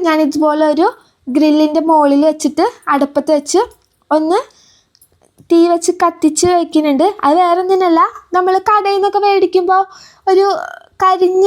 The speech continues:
ആ ഒരു ടേസ്റ്റും അതുപോലെ കരിഞ്ഞ ആ കളറൊക്കെ കിട്ടില്ലേ, ദേ ഇതുപോലെ ഈ ഇവിടെ കണ്ടില്ലേ കറുപ്പ് കളറ്, ആ അതുപോലെ കിട്ടാൻ വേണ്ടിയിട്ടാണ് ഞാനിങ്ങനെ ചെയ്യുന്നത്. ഇതുപോലെ ഗ്രില്ലില്ല എങ്കിൽ ദോശയൊക്കെ ഉണ്ടാക്കണ ഫ്രൈ പാൻ്റെ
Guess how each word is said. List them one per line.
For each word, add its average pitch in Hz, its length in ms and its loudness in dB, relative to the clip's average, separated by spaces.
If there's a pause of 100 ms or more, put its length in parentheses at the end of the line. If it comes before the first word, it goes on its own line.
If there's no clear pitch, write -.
(140)
ആ - 20 2 (160)
ഒരു 381 160 2 (760)
ടേസ്റ്റും 330 600 0 (420)
അതുപോലെ 311 400 0 (220)
കരിഞ്ഞ 330 500 0
ആ 349 60 2 (140)
കളറൊക്കെ 349 500 0
കിട്ടില്ലേ, 269 420 2
ദേ 285 160 4
ഇതുപോലെ 277 400 0 (200)
ഈ - 20 4 (180)
ഇവിടെ 359 240 0
കണ്ടില്ലേ 277 360 0 (120)
കറുപ്പ് 285 400 -2
കളറ്, 277 300 2 (440)
ആ - 20 2 (120)
അതുപോലെ 381 440 -2
കിട്ടാൻ 359 360 -2 (100)
വേണ്ടിയിട്ടാണ് 339 640 0 (120)
ഞാനിങ്ങനെ 302 380 -4 (100)
ചെയ്യുന്നത്. 277 440 0 (1000)
ഇതുപോലെ 269 360 0 (100)
ഗ്രില്ലില്ല 320 480 2 (200)
എങ്കിൽ 349 260 0 (840)
ദോശയൊക്കെ 370 460 0
ഉണ്ടാക്കണ 359 420 0 (100)
ഫ്രൈ 381 240 0
പാൻ്റെ 359 220 0